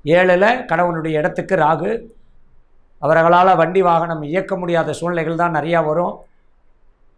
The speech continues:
சில கஷ்ட நஷ்டங்கள் வண்டி போ-, வண்டியில போறதுனால சில கஷ்ட நஷ்டங்கள் வரும். போய் சேர்ந்து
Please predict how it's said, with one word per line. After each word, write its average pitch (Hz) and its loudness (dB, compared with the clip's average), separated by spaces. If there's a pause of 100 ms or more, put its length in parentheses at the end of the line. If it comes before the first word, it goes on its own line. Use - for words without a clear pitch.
(380)
சில 156 0
கஷ்ட - 0
நஷ்டங்கள் 170 0
வண்டி 160 0
போ-, 156 0
வண்டியில 170 0
போறதுனால 160 0
சில 151 -4
கஷ்ட 139 -6
நஷ்டங்கள் 151 -6
வரும். 165 -2 (680)
போய் 175 2 (140)
சேர்ந்து 180 2